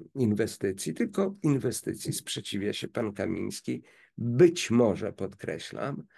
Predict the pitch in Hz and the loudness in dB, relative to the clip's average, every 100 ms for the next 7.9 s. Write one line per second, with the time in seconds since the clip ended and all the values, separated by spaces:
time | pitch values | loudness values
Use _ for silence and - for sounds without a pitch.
0 | - - _ _ - 143 113 147 120 135 | -20 -20 _ _ 2 2 6 6 6 6
1 | 120 123 123 117 117 117 - 107 101 87 | 6 6 4 2 0 -2 -4 -6 -4 -8
2 | 71 - - - 98 90 90 - - _ | -8 -16 -16 -10 -8 -8 -10 -12 -14 _
3 | - 131 98 - - - 95 87 98 - | 4 6 6 0 -8 -2 0 0 -2 -2
4 | 101 92 80 - - 95 - - 98 98 | -4 -4 -6 -6 -6 -6 -6 -4 -2 -2
5 | 98 98 101 - 104 98 98 - - - | -4 -6 -8 -8 -6 -6 -8 -6 -6 -6
6 | 240 _ _ _ _ _ _ _ _ _ | -10 _ _ _ _ _ _ _ _ _
7 | - 117 107 101 - _ - 165 165 | -4 0 2 0 -6 _ 2 4 4